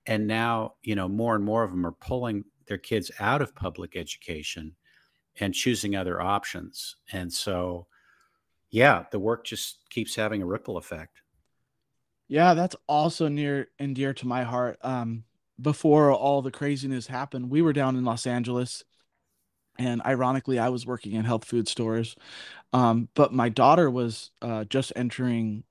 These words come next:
Speaker 2: kindergarten. And so when those original mandates came out, the, correct me on that,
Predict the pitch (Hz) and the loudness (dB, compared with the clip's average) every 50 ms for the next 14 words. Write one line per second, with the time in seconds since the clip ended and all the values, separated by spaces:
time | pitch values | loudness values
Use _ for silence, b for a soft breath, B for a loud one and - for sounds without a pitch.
0 | _ - - - 180 196 143 127 113 104 98 95 85 107 117 - _ _ _ _ | _ -4 2 4 6 6 6 6 2 0 -2 -4 -6 -8 -10 -14 _ _ _ _
1 | _ _ _ _ _ _ _ _ _ _ _ _ _ _ _ _ _ _ - 120 | _ _ _ _ _ _ _ _ _ _ _ _ _ _ _ _ _ _ -2 0
2 | 123 120 117 117 - - 139 123 117 117 110 107 b b b b b b b _ | 2 2 2 0 0 2 2 2 2 2 0 -4 b b b b b b b _
3 | _ - 123 127 127 127 123 120 120 117 113 113 110 117 - b b b b b | _ -8 -4 -2 0 2 2 2 2 2 2 0 -2 -4 -10 b b b b b
4 | _ _ _ - 113 107 110 117 127 131 151 170 180 175 165 151 - - - - | _ _ _ -10 -10 -6 0 4 6 8 10 10 10 8 8 6 2 -4 -10 -14
5 | _ _ _ _ _ _ _ - 120 123 113 127 165 180 180 180 156 139 127 117 | _ _ _ _ _ _ _ 0 0 4 6 6 6 6 6 4 4 4 6 6
6 | 117 113 117 120 120 120 120 113 113 110 113 110 110 113 113 - - - - - | 6 4 4 4 4 2 2 2 2 2 2 0 0 0 -2 -4 -10 -14 -14 -14
7 | - _ _ _ _ - - - 120 113 110 110 110 110 110 - _ - 113 110 | -16 _ _ _ _ -8 -4 -2 0 0 2 0 0 -2 -4 -6 _ -4 -4 -2
8 | 107 104 104 110 - _ _ _ _ _ _ _ _ _ _ - - - - 156 | -2 -4 -6 -10 -14 _ _ _ _ _ _ _ _ _ _ -20 -18 -4 2 4
9 | 143 123 - - 123 117 113 110 110 107 107 110 98 - | 4 4 2 0 0 0 2 2 2 2 0 0 -2 -4